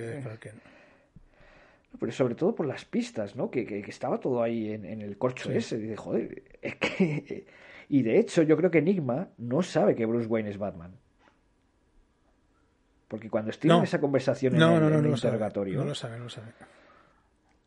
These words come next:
Speaker 1: Y
Speaker 2: hace
Speaker 1: cuando
Speaker 2: muchas referencias a Bruce Wayne, pero no como que estuviera hablando con Bruce Wayne,
Speaker 1: No, no,
Speaker 2: sino
Speaker 1: no, al
Speaker 2: como el
Speaker 1: principio
Speaker 2: niñito huérfano
Speaker 1: sí,
Speaker 2: de
Speaker 1: te lo
Speaker 2: tal.
Speaker 1: quieren hacer creer que se está descubriendo, pero luego él, ella dice que,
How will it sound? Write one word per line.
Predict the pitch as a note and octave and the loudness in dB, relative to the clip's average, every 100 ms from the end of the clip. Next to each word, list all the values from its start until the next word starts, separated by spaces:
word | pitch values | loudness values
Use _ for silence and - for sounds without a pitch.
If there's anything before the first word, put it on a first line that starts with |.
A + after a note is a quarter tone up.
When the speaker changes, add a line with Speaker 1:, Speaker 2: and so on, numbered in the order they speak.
| - | -10
Speaker 1:
Y | - | -2
Speaker 2:
hace | C#3+ | 2
Speaker 1:
cuando | F#3+ G3+ | 4 4
Speaker 2:
muchas | B3 G3 | 2 4
referencias | E3 C3 F3 G3+ F#3+ | 4 2 2 2 2
a | C3+ | 2
Bruce | A#2 E3+ E3 | 2 0 4
Wayne, | D#3 F#3 B3+ | 4 4 2
pero | C#3 B2+ | 4 4
no | A#2+ F3+ | 2 -2
como | A3+ A3+ D3 - _ _ | -4 -4 -6 -8 _ _
que | C3 | -4
estuviera | C3 C3 B2+ C3 | -2 0 2 4
hablando | A#2 B2 A#2 | 2 -2 -4
con | A2+ | -6
Bruce | G#2+ G2+ | -6 -4
Wayne, | E3+ E3 F#2+ - | -4 -4 -8 -4
Speaker 1:
No, | D#3+ F#3+ G3 | -2 0 0
no, | |
Speaker 2:
sino | G3 G3+ | 0 2
Speaker 1:
no, | |
al | E3 | 2
Speaker 2:
como | A2+ C#3+ | 2 0
el | |
Speaker 1:
principio | - E3+ - F3+ | 2 2 4 4
Speaker 2:
niñito | F#3 E3+ D3+ | 4 2 4
huérfano | D3+ D#3 F#3 D3 D#3 D#3+ D#3 D3+ D3 | 4 6 6 6 6 6 4 2 0
Speaker 1:
sí, | C#3+ | 2
Speaker 2:
de | |
Speaker 1:
te | C3 | 2
lo | C3 | 2
Speaker 2:
tal. | F#3 | 2
Speaker 1:
quieren | E3+ F#3 F#3 | 4 4 2
hacer | F#3 - E3+ | 2 0 0
creer | - E3 E3 F#3 E3+ G3 | 0 0 2 2 0 -2
que | - | -8
se | B2+ | -8
está | A2+ D3+ D3 C#3+ C#3+ | -4 0 0 2 0
descubriendo, | C3+ E3 - - C#3 E3+ D#3+ D3 F#3+ | 0 -2 -4 -4 0 2 2 0 -2
pero | C3+ A#2+ | -2 -2
luego | C3 C#3+ D#3 | 0 2 2
él, | D3+ E3+ D#3+ C#3+ | 2 -2 -4 -4
ella | D3 D3+ | -2 0
dice | C#3+ D3+ E3 | 0 -2 -4
que, | D3+ C#3+ | -4 -4